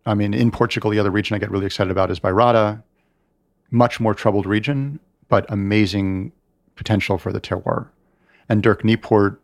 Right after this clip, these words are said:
who's been probably the greatest proponent of Bairrada.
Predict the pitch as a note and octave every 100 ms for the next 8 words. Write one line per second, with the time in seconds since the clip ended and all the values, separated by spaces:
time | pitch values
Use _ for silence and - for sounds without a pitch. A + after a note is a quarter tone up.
0 | _ _ _ _ _ _ _ _ - A#2
1 | G2+ - G2+ G2 F#2+ G2 F#2+ G2 - G2
2 | F#2+ F2 G2 - A2 G2 - - - B2
3 | A#2 G2 F#2 - G2+ F#2+ F#2+ F#2 F2+